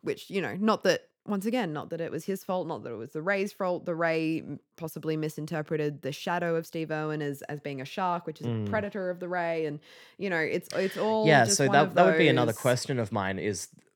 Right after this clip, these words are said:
Speaker 2: what I would assume is that the sting part of the Ray is purely as a defense mechanism from predators. It doesn't use it for its own hunting
Speaker 1: No.
Speaker 2: of food or anything.
Speaker 1: No.
Speaker 2: It's, yeah, okay.
Speaker 1: It's, it's a defense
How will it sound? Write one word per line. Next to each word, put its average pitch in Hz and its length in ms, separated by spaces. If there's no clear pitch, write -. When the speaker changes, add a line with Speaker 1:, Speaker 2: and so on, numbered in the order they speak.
Speaker 2:
what 123 260
I 113 140
would 110 260
assume 104 560
is 98 240
that 92 400
the 110 120
sting 107 440
part 95 420
of 95 180
the 98 120
Ray 90 460
is 90 180
purely 101 600
as 92 320
a 87 140
defense 98 480
mechanism 98 500
from 98 260
predators. 113 440
It 110 160
doesn't 107 320
use 104 200
it - 140
for 101 160
its - 220
own 107 240
hunting 104 560
Speaker 1:
No. 170 100
Speaker 2:
of 107 140
food 113 400
or 107 80
anything. 117 500
Speaker 1:
No. 175 80
Speaker 2:
It's, - 220
yeah, 90 400
okay. 101 180
Speaker 1:
It's, - 380
it's 160 300
a 165 80
defense 160 720